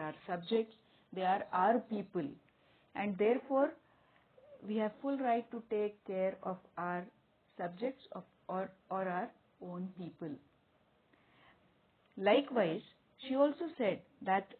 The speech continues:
there would be no discrimination made on the basis of race, religion, caste, or birthplace.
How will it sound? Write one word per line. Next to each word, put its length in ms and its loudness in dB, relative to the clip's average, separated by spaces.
there 120 -4
would 200 -4
be 100 -6
no 440 0
discrimination 1000 -2
made 400 -2
on 120 -2
the 80 0
basis 420 0
of 120 -4
race, 240 0
religion, 560 0
caste, 300 6
or 240 -6
birthplace. 720 -4